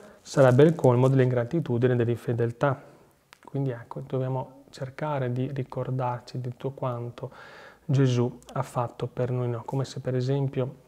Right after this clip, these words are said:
fossimo condannati all'ergastolo per una cosa grave che abbiamo fatto e quindi tutta la vita devo passare in prigione.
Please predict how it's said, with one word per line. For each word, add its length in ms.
fossimo 260
condannati 520
all'ergastolo 640
per 120
una 80
cosa 260
grave 360
che 100
abbiamo 240
fatto 500
e 100
quindi 220
tutta 160
la 80
vita 220
devo 120
passare 360
in 80
prigione. 520